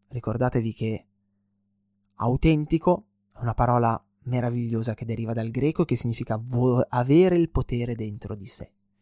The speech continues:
Perché chi è autentico non deve dimostrare niente a nessuno.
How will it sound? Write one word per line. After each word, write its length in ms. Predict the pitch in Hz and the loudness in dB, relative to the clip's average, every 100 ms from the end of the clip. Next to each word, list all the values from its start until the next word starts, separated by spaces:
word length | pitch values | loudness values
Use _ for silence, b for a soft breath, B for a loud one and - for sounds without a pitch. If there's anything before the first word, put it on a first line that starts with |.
| _ _ _ _ _ _ _ _ _ | _ _ _ _ _ _ _ _ _
Perché 240 | - - - | -20 -20 -8
chi 140 | - | 0
è 60 | 175 | 2
autentico 680 | 127 131 131 120 123 - | 2 0 -2 -2 -4 -4
non 160 | 110 107 | -4 -4
deve 160 | 113 117 | -4 -4
dimostrare 580 | 120 113 - 110 107 | -6 -8 -6 -6 -6
niente 300 | 110 110 107 | -6 -6 -6
a 20 | 107 | -6
nessuno. 520 | 110 - 123 104 | -4 -6 -6 -6